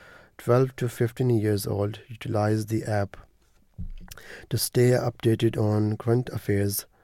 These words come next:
surpassing all other platforms. YouTube and Instagram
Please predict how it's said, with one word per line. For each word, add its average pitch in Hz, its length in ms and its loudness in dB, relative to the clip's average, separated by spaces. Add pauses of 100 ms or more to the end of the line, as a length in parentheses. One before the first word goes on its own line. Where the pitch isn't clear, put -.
(100)
surpassing 117 720 0
all 117 200 0
other 101 300 0
platforms. 95 680 -4 (600)
YouTube 139 580 4
and 113 280 2
Instagram 113 640 0